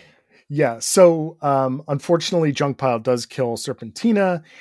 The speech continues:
He breaks one of Bloodhawk's wings, but Sean is able to come out of his cocoon,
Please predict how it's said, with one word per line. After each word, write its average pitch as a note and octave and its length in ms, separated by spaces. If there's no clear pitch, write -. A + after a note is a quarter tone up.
He - 160
breaks C3+ 800
one D#3 240
of A#2+ 160
Bloodhawk's B2+ 600
wings, F#3 600
but D#3+ 320
Sean E3 540
is C#3 240
able C#3 260
to - 80
come C#3+ 360
out C3 180
of D#3 80
his D#3+ 160
cocoon, A#2 560